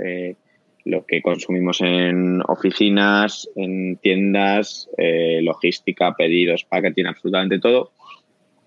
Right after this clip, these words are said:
Y con esa información ellos nos, nos hicieron unos números y unos datos,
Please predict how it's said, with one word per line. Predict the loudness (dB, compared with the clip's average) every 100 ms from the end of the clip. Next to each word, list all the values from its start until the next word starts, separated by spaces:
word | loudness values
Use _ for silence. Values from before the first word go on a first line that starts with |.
| _ -4
Y | 0
con | 0
esa | 2
información | 0 2 0 0 0
ellos | 2 0
nos, | -2 -6 -8
nos | -6
hicieron | -4 -4 -4 -4 -4
unos | -2 0 0
números | 0 2
y | 0
unos | 2
datos, | 2 4 0